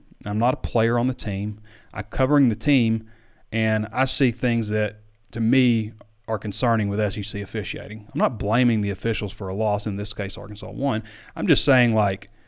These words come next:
when I see something that, like, needs to be corrected, and it's not just Arkansas, but, like, that Kentucky game, the Kentucky game last week where the Tennessee dude, I mean, almost rips the guy's helmet off,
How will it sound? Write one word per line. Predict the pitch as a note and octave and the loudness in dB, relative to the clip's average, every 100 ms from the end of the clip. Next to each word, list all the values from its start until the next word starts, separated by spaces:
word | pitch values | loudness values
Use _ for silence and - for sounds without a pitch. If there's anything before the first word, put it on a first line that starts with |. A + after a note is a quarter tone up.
| - _ _ _ | -20 _ _ _
when | A#2+ C#3 | 2 4
I | E3+ | 6
see | F3 F3+ | 6 4
something | - - C3+ A2 | 4 4 4 4
that, | A2+ | 2
like, | A2 G#2 - | 0 -2 -2
needs | F#2 C3 D3 | 2 4 4
to | - | 2
be | B2 | 0
corrected, | - C3 - A2+ | 2 2 2 2
and | A#2 | -2
it's | - | 2
not | D#3+ C#3+ | 2 2
just | A2+ | -2
Arkansas, | A#2+ C#3 C#3+ A2 G#2+ G#2+ | 2 2 2 -2 0 0
but, | G#2+ A2 | 0 -2
like, | A2+ G#2 - - - - | 0 -2 -4 -14 -16 -6
that | - | -4
Kentucky | E3 - A#3 G#3 C#3+ | -2 4 4 4 0
game, | G#2 - A2 - _ _ _ _ - | -2 -4 -10 -16 _ _ _ _ -6
the | - | 0
Kentucky | C#3+ - - E3+ | 2 2 0 0
game | A#2+ A2 A2 G#2+ | 0 0 0 -4
last | A#2 G#2+ G#2 - | -2 -2 -2 -2
week | G#2+ G#2 G#2 | -2 -2 -6
where | A2+ A2+ A2+ G#2+ A2 | -6 -2 0 0 -4
the | A2 | -8
Tennessee | - D#3 D3+ D#3 D#3+ | -2 2 2 0 2
dude, | B2+ A#2 A2+ - _ _ _ _ _ _ _ _ _ _ _ _ - | 4 4 0 -6 _ _ _ _ _ _ _ _ _ _ _ _ -4
I | B2+ | 0
mean, | B2 | 2
almost | D#3 D3+ D#3 | 4 2 2
rips | F#3 - | 0 0
the | D3 | 2
guy's | C3+ A#2+ | 2 2
helmet | F3+ A3+ A#2 | -2 -4 -4
off, | - - | -8 -16